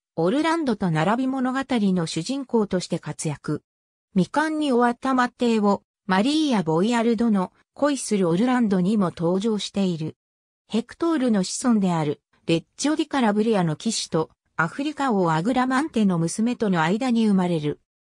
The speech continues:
母が妊娠中、父は陰謀に巻き込まれ、殺されてしまったため、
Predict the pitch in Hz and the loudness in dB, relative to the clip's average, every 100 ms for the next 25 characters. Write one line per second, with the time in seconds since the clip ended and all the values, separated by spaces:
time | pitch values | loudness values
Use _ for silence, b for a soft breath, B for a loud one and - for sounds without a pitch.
0 | _ _ _ _ 294 302 262 196 160 190 | _ _ _ _ -2 0 0 0 2 0
1 | 240 247 247 - 202 190 - _ - - | 0 0 -2 0 -2 -2 -4 _ -12 -10
2 | - 302 208 190 262 269 269 262 262 254 | -4 -2 0 2 2 0 0 0 -2 -4
3 | - 233 226 160 151 - _ - 175 254 | -6 -2 0 0 -4 -8 _ -2 0 0
4 | 277 277 277 254 - 240 240 - 208 190 | 0 -2 -2 -2 -2 -2 -2 -4 -4 0
5 | 175 160 | 0 -2